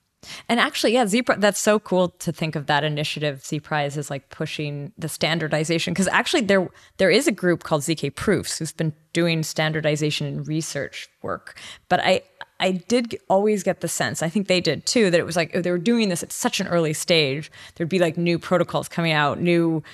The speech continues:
systems being developed, and it was, like, kinda hard to say what the baseline is at that point. And it's, it's kind of funny to, the, to think that it's through this, uh, like, competition.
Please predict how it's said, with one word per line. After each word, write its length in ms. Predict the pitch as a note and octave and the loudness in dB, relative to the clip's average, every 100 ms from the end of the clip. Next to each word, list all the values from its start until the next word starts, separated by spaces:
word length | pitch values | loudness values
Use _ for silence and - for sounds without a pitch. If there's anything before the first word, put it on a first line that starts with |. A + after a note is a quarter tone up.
| - - _ | -20 -20 _
systems 580 | - - G3 F#3+ D#3 D#3 | -2 0 2 2 0 -2
being 300 | - E3 E3+ | -4 -2 -2
developed, 400 | E3+ F3 D#3+ D#3 | 2 4 4 2
and 80 | E3+ | -2
it 60 | - | 0
was, 100 | E3+ | 0
like, 180 | C#3+ - | 0 -2
kinda 260 | - E3+ | 0 0
hard 360 | D3 F3 E3 D3+ | 2 4 4 2
to 80 | D3+ | -4
say 400 | - - D3+ D3+ | -2 2 4 2
what 380 | D#3 D#3 D3 - _ _ - | 0 0 0 -4 _ _ -10
the 160 | E3 C#3+ | -4 -4
baseline 720 | C#3+ D#3 D#3 - E3 E3 E3+ | -2 -4 -2 -2 0 2 2
is 460 | F#3+ A#3+ - - - _ _ - | 2 0 -4 -10 -16 _ _ -8
at 140 | - F3 | -4 0
that 180 | E3+ - | 0 0
point. 300 | G#3 C4+ - _ - _ _ - | -2 -2 -6 _ -20 _ _ 0
And 120 | F3+ | 2
it's, 240 | F3 - | 2 0
it's 160 | - - | -2 0
kind 160 | A#3+ A3 | 2 4
of 60 | |
funny 260 | - A3 G#3 | 4 4 4
to, 260 | - - | 0 -6
the, 160 | - F3 - | 0 0 0
to 160 | - | -2
think 240 | E3+ F3 D#3+ | 0 0 2
that 80 | D3+ | 0
it's 220 | C#3 - | 0 -6
through 300 | - F3 E3 | 0 2 4
this, 380 | D#3 D3+ - - | 2 0 -2 0
uh, 380 | D3+ C#3 D3+ D3+ _ _ _ _ _ _ _ _ - | 2 2 0 -6 _ _ _ _ _ _ _ _ -8
like, 120 | D3+ | -6
competition. 800 | - E3 - - G#3+ - - | -2 -2 -2 -2 0 0 -2